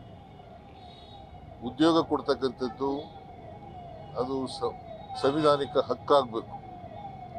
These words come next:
ಸಂವಿಧಾನಿಕ ಹಕ್ಕಾಗ್ಬೇಕು. ಮತ್ತೆ ಅವರು ಎಲ್ಲಿ, ಅವ್ರ ಜಾಗ ಎಲ್ಲಿ ವಾಸ ಮಾಡ್ತಾರೆ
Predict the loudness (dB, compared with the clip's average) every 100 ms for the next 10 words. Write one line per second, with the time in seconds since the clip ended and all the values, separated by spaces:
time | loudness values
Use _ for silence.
0 | -10 -8 -4 0 0 0 -4 -6 -6 -4
1 | -2 -2 -6 -12 -14 -12 -12 -12 -12 -12
2 | -10 -10 -10 -10 -8 -4 0 4 4 4
3 | 2 2 0 -4 -4 -4 -4 -4 -4 -4
4 | -4 -4 -6 -6 -6 -6 -8 -8 2 6
5 | 8 8 6 4 0 -6 -10 0 2 4
6 | 4 4 2 0 4 6 6 4 8 8
7 | 10 10 8 4 2 8 8 8 8 6
8 | 4 2 0 0